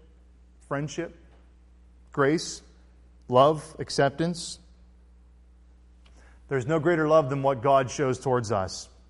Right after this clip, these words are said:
He gave everything he had. He gave it all. He gave Jesus without reservation. God wants to make us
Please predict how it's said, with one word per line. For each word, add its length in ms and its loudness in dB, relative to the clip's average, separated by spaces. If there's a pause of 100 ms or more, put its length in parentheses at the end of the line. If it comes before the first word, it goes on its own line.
(160)
He 80 -6
gave 180 2
everything 380 -4
he 80 -8
had. 340 -8 (380)
He 60 -16
gave 220 -4
it 60 -4
all. 200 2
He 80 -8
gave 200 -10
Jesus 580 -12 (520)
without 360 -2
reservation. 800 -6 (1200)
God 520 -2 (920)
wants 360 -6
to 120 -12
make 280 -6
us 360 -10